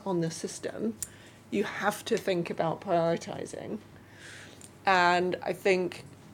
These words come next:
the overall mantra is you have to prioritize around the most marginalized. Like, that is the essence of Leave No One Behind. That's the essence of, certainly,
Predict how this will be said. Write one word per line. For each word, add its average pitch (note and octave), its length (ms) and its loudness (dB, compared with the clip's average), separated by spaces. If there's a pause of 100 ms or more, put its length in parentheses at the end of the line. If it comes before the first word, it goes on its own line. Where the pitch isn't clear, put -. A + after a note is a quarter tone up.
(160)
the F3 280 4
overall G3 440 6
mantra G#3 400 2
is D3+ 300 2
you D#3 100 4
have E3 360 -4
to E3+ 160 4
prioritize E3+ 920 2 (600)
around D#3+ 640 4
the D#3+ 100 2
most D3+ 340 -2
marginalized. - 640 -8 (260)
Like, - 240 -12 (180)
that E3 200 4
is E3+ 220 2
the - 160 -2
essence F#3 600 -2
of D#3 160 -6
Leave D#3 220 -4
No E3+ 140 -4
One E3+ 120 0
Behind. G#3+ 380 -2
That's - 280 -4
the - 180 -8
essence F3+ 600 -4
of, - 360 -2 (560)
certainly, E3+ 600 0